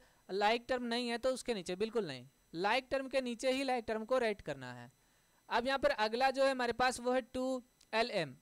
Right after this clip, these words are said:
तो यहाँ पे देखो एल एम कहीं पर है ही नहीं तो बगल में लिख देते हैं टू एल एम। इसी प्रकार से टू एम एन भी कहीं नहीं है तो बगल में, और टू एन एल को भी बगल में राइट कर देंगे। ठीक है, अब इनको ऐड करेंगे।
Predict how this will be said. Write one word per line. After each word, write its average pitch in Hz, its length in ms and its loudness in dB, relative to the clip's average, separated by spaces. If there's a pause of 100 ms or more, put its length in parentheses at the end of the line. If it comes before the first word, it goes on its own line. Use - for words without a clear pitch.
तो 202 60 -2
यहाँ 226 180 2
पे 262 100 0
देखो 269 240 2
एल 240 160 2
एम 262 120 0
कहीं 254 180 -2
पर 254 160 0
है 254 140 2
ही 285 80 0
नहीं 262 140 -4
तो 247 120 -4
बगल 254 280 0
में 254 100 -2
लिख 254 140 -2
देते 220 280 -2
हैं 202 240 -6
टू 240 360 -4 (440)
एल 233 360 0
एम। 131 200 -8 (720)
इसी 202 200 -2
प्रकार 254 400 2
से 277 240 2 (440)
टू 247 120 -2 (220)
एम 233 240 -2
एन 247 300 -4
भी 247 140 -2
कहीं 247 240 -4
नहीं 240 160 -4
है 240 100 -2
तो 233 80 -2
बगल 220 280 0
में, 220 200 -6 (320)
और 214 180 2
टू 247 220 -4
एन 220 220 -2
एल 226 180 -2
को 220 160 -2
भी 233 120 0
बगल 175 280 0
में 170 100 -6
राइट 127 180 -4
कर 120 160 -16
देंगे। 131 320 -16 (2500)
ठीक 208 160 -2
है, 277 120 6
अब 240 180 2
इनको 262 220 2
ऐड 247 220 4
करेंगे। 247 400 0